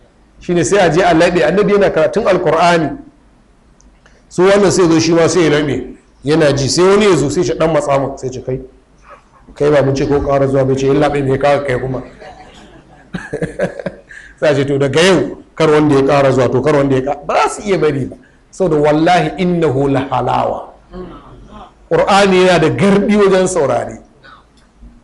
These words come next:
Yasa Abubakar san da ya buɗe masallacin shi yana wa'azi yana karatu, suka yi cawai ba su yadda ba. Aka matsa ma Abubakar, Abubakar ya,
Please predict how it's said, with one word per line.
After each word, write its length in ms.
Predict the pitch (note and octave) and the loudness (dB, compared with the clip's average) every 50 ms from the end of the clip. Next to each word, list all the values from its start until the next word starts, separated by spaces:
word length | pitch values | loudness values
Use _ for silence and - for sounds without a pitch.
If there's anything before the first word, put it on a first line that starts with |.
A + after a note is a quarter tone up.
| _ _ _ _ - | _ _ _ _ -4
Yasa 260 | D#3 D3+ - D#3 F3+ | -4 -2 0 2 2
Abubakar 400 | C#3+ D3 D#3+ E3 F3+ D#3 F#3+ D3 | 2 2 2 2 2 2 0 0
san 200 | C3 D#3+ E3 E3+ | 2 0 0 0
da 80 | D3+ D#3 | 0 0
ya 40 | D3 | 0
buɗe 240 | C#3+ D#3 F3+ E3 C#3+ | 0 0 0 0 0
masallacin 600 | C#3 C#3 - - D#3 D3+ D3+ D3 D3 - D#3+ E3 E3 | -2 -2 -2 -2 -2 0 0 0 0 0 -2 -4 -4
shi 120 | D#3 D3 | -2 -4
yana 180 | D3+ D3+ D3 C3+ | -2 0 0 2
wa'azi 380 | C3+ D#3 E3 D3+ C#3+ C3+ C#3+ D3 | 2 2 2 0 0 0 0 0
yana 180 | D3+ D3+ C#3 B2+ | 2 2 0 0
karatu, 500 | C3 B2 A#2+ A#2 A#2+ A#2+ C3 C3+ C3+ - - - _ _ _ | -2 -2 -2 -2 -4 -4 -6 -10 -10 -12 -14 -20 _ _ _
suka 260 | - F#3 F3+ F3+ E3+ | -4 -4 -2 0 0
yi 180 | D#3 D#3 D3+ D3+ | 0 0 0 0
cawai 400 | D3+ - F3 E3+ F3 F#3 F#3 F3+ | 0 2 2 4 4 4 4 4
ba 100 | E3 D3+ | 2 0
su 140 | A#2+ - C3+ | 0 0 -2
yadda 240 | A#2+ A2+ A#2+ B2 B2 | -4 -2 -2 -2 -2
ba. 180 | B2 B2 B2 - - - - _ _ _ _ - _ _ _ _ _ _ _ - - _ _ _ _ - | -2 -4 -6 -8 -12 -18 -20 _ _ _ _ -20 _ _ _ _ _ _ _ -20 -20 _ _ _ _ -6
Aka 220 | - - C#3+ C3+ | -6 -4 -4 -2
matsa 320 | C#3 D3+ D3 E3+ E3+ D3 | -2 -2 -2 -2 -2 -2
ma 140 | C3+ C3 B2+ B2+ | -2 -2 -4 -4
Abubakar, 440 | B2 C#3+ C#3+ D3 D3 D3 D3 C#3 | -2 -2 -2 -2 -2 -2 -2 -4
Abubakar 480 | B2 C3 C#3 D3+ D#3 E3+ E3+ E3 E3 D3+ | -4 -4 -4 -4 -4 -4 -6 -6 -4 -6
ya, 100 | D#3 D#3+ | -6 -6